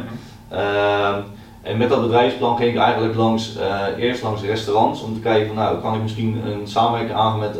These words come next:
Speaker 2: restaurants, zodat ik gebruik kon maken van hun koks,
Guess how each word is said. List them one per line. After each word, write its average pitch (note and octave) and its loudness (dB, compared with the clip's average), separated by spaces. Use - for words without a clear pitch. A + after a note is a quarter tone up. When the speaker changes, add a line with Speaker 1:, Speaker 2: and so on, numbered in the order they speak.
Speaker 2:
restaurants, G#2+ 2
zodat G#2 2
ik - 0
gebruik A#3+ 4
kon A#3 0
maken - 2
van G#2+ -6
hun A2+ 0
koks, A2+ 0